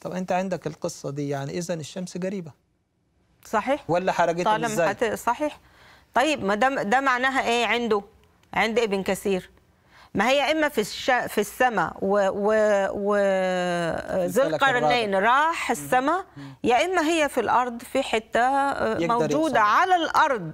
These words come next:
Speaker 1: صح.
Speaker 2: على الأرض يقدر يوصل عشان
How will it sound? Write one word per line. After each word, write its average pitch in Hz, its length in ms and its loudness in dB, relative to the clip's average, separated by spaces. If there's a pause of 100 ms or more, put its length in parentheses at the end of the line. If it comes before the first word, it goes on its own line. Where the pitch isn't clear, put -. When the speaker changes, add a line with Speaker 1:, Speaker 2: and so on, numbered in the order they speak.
(100)
Speaker 1:
صح. - 380 -4
Speaker 2:
على 254 320 4
الأرض 285 560 0
يقدر 233 500 2
يوصل 339 640 2 (480)
عشان 214 440 0